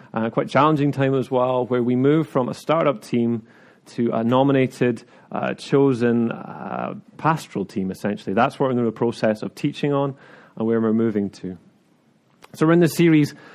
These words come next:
at the moment, all about church leadership, what it's about, the ins and outs.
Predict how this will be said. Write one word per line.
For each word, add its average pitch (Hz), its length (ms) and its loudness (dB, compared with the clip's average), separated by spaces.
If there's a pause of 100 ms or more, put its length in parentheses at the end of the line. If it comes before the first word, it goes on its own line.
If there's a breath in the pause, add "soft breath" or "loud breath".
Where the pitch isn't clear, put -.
(120)
at 131 140 2
the 127 80 0
moment, 147 400 4
all 160 220 4
about 151 220 4
church - 320 0
leadership, 143 540 2 (380 soft breath)
what 143 160 2
it's 147 100 -4
about, 135 300 4
the 127 120 4
ins 131 200 2
and 120 120 2
outs. 117 360 0